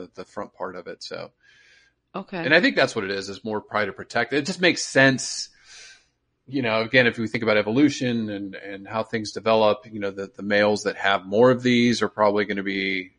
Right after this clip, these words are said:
Speaker 1: able to survive at fights better, things like that. 'Cause they get bloody, I mean,
Speaker 2: Mm-hmm.
Speaker 1: but they have that thick skin and, you know, their, their skin's up to four inches around the neck. Like, it's really thick skin.
Speaker 2: Right.
Speaker 1: And that
Speaker 2: Very
Speaker 1: thick layer
Speaker 2: thick
Speaker 1: of blood,
Speaker 2: skin.
Speaker 1: blubber. So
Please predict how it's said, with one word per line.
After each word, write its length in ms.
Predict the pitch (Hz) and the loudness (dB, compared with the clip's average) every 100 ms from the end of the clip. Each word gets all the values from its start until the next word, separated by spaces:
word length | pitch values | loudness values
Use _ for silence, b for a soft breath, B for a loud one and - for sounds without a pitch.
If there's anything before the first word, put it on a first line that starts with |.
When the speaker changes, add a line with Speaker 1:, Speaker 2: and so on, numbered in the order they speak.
| - | -6
Speaker 1:
able 260 | 101 98 | -4 -4
to 160 | 98 98 | -6 -8
survive 640 | - 90 98 98 98 95 | -10 -2 2 4 2 0
at 80 | 92 - | -6 0
fights 320 | 117 113 - | 2 2 -2
better, 500 | 107 104 104 101 98 - | 0 2 4 2 -2 -10
things 220 | 95 95 | -14 -12
like 160 | 87 | -12
that. 280 | - 95 - - | -8 -8 -8 -6
'Cause 100 | 120 | 0
they 100 | 202 | 2
get 220 | - - | 2 0
bloody, 380 | 107 196 170 190 | -2 -2 -2 -6
I 60 | |
mean, 220 | 196 175 156 | -6 -6 -4
Speaker 2:
Mm-hmm. 80 | |
Speaker 1:
but 100 | 185 | -2
they 80 | 202 | 2
have 100 | 196 | 4
that 220 | 180 151 | 2 0
thick 160 | - 139 | -6 -6
skin 500 | - - 104 104 110 110 | -8 -8 -6 -6 -10 -12
and, 260 | 104 98 _ b b b | -12 -12 _ b b b
you 100 | 120 | -2
know, 40 | |
their, 120 | 120 - _ _ _ | -2 -6 _ _ _
their 140 | 135 127 | -2 -2
skin's 340 | - 202 196 | 0 0 2
up 100 | 127 107 | 2 0
to 40 | |
four 280 | - 135 117 | -4 0 2
inches 300 | 147 107 92 | 0 -4 -6
around 200 | 95 95 | -6 -6
the 80 | 92 | -6
neck. 300 | 110 87 85 | -6 -6 -8
Like, 140 | 92 92 | -10 -10
it's 160 | - | -8
really 240 | 131 131 95 | -2 0 -2
thick 240 | - 90 | -8 -12
skin. 300 | - 101 90 | -10 -10 -4
Speaker 2:
Right. 560 | 147 151 151 143 123 - | 0 4 4 2 -2 -2
Speaker 1:
And 200 | 147 143 | 0 2
that 160 | 113 - | 0 0
Speaker 2:
Very 140 | 120 | -2
Speaker 1:
thick 80 | - | 0
layer 220 | 107 101 | 0 2
Speaker 2:
thick 80 | 95 | 0
Speaker 1:
of 40 | |
blood, 260 | - 101 98 | -2 -2 0
Speaker 2:
skin. 80 | 98 - | -4 -4
Speaker 1:
blubber. 380 | 104 98 95 | -2 -2 -6
So 360 | 95 - 95 95 | -10 -10 -8 -10